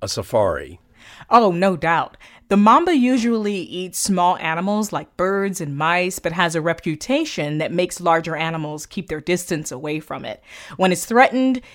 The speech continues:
Speaker 2: it raises its body off the ground, similar to a cobra, to spread its neck flap. If that warning isn't enough, Murray, oh, the mamba will strike, and it will do so several times.
Speaker 1: Mm.
Speaker 2: I mentioned that this snake was fast, too.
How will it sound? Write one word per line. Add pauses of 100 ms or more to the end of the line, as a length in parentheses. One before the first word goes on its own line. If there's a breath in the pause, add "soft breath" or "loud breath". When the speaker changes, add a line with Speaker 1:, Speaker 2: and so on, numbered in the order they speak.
Speaker 2:
it
raises
its
body
off
the
ground,
similar
to
a
cobra, (140)
to
spread
its
neck
flap. (400 loud breath)
If
that
warning
isn't
enough,
Murray,
oh,
the
mamba
will
strike,
and
it
will
do
so
several
times.
Speaker 1:
Mm. (120 loud breath)
Speaker 2:
I
mentioned
that
this
snake
was
fast,
too.